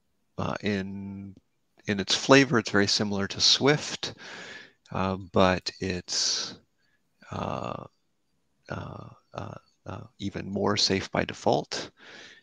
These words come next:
Uh, uh, so in that sense, it bears some resemblance to Rust, uh, but it pulls off, off Rust level safety, uh, including around concurrency, uh, without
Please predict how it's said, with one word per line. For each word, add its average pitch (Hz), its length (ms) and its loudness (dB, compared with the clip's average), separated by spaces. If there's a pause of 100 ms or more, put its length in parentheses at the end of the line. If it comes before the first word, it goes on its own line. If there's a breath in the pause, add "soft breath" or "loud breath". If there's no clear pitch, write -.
(200 loud breath)
Uh, 92 560 -6 (280)
uh, - 280 -8
so - 600 -4
in 95 80 -6
that 95 240 2
sense, - 480 -2
it 90 220 -6
bears 92 240 0
some 95 460 0
resemblance 98 600 0
to - 140 -6
Rust, - 720 2 (460 loud breath)
uh, 92 280 -8
but 92 280 -4
it - 80 -10 (100)
pulls 101 400 -4
off, 92 380 0 (380)
off - 360 -6
Rust 95 320 0
level 92 220 -2
safety, 90 720 -2 (520 loud breath)
uh, 92 220 -4
including 92 440 -8
around 90 240 -6
concurrency, 90 960 -4 (440 loud breath)
uh, 92 220 -4
without 92 500 2